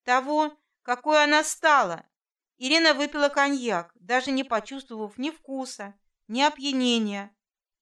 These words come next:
Для меня она была всегда маленькой девочкой, которую я видела очень редко.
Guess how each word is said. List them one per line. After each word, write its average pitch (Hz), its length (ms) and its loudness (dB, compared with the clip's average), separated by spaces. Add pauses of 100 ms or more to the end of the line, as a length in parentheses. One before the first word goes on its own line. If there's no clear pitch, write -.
(420)
Для 247 180 2
меня 330 300 4
она 277 160 4
была 233 240 2
всегда 233 360 -2
маленькой 277 500 2
девочкой, 247 680 -4 (280)
которую 277 560 -2
я 262 200 2
видела 254 440 0
очень 247 400 -2
редко. 247 480 -2